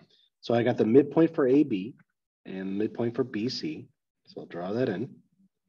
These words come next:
Okay, so if I call the third side here D, this length here is one half times D. And again, it has to be specifically a midpoint. So some of the things we know about that,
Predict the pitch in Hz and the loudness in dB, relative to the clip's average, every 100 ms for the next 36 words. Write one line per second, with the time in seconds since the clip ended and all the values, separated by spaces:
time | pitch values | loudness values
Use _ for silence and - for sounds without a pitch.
0 | _ _ _ _ _ _ _ _ _ - | _ _ _ _ _ _ _ _ _ -14
1 | 92 104 110 - - - - - - 151 | -6 -2 -2 -4 -20 -10 -2 -2 4 6
2 | 156 143 143 139 139 123 117 117 98 - | 6 8 10 8 6 2 4 2 0 -4
3 | 107 160 190 _ _ _ _ _ _ _ | -2 -2 -4 _ _ _ _ _ _ _
4 | - - 135 - 131 139 - 117 139 156 | -10 2 2 4 4 4 2 4 4 2
5 | - _ - 110 104 _ 95 104 123 131 | -8 _ -8 -8 -8 _ -8 -2 -2 -2
6 | - - 139 113 - _ - 80 78 - | -6 0 0 0 -6 _ -12 -10 -10 -14
7 | - _ _ _ _ _ _ _ _ _ | -16 _ _ _ _ _ _ _ _ _
8 | _ 120 143 143 87 - - 131 - 135 | _ 0 4 4 2 -8 -6 -6 -4 -4
9 | 127 117 135 123 127 113 95 120 120 - | -4 -2 0 0 2 -2 2 0 0 -8
10 | - _ - _ _ - - _ - 113 | -14 _ -20 _ _ -20 -20 _ -2 0
11 | 117 117 110 120 110 110 151 110 87 80 | 2 2 4 2 4 4 6 6 2 -8
12 | 80 | -10